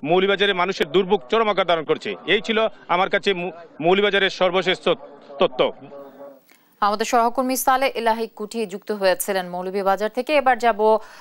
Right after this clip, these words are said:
Speaker 2: আহ, সুনামগঞ্জে। সুনামগঞ্জে আছেন আমাদের সহকর্মী মেহেদি হাসান। মেহেদি, আপনার কাছে আমার একই প্রশ্ন থাকবে আসলে,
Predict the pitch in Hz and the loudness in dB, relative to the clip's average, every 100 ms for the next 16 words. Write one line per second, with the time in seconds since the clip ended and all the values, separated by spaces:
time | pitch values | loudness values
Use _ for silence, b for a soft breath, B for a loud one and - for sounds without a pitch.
0 | B B - 190 - 240 247 240 240 247 | B B 0 0 -2 0 0 2 2 2
1 | 262 294 277 226 220 208 208 208 190 208 | 2 0 0 0 2 0 2 2 2 0
2 | 190 180 - 196 196 196 185 202 226 226 | 0 0 0 0 0 -6 -6 -4 -2 -2
3 | 185 190 170 202 233 240 247 B B B | -2 -4 -6 -6 -6 -4 -6 B B B
4 | 220 220 247 254 277 247 240 208 277 247 | 0 0 0 0 2 2 4 2 -2 -4
5 | 226 254 240 208 190 190 214 202 196 | -4 -6 -2 -2 0 -2 -2 0 -2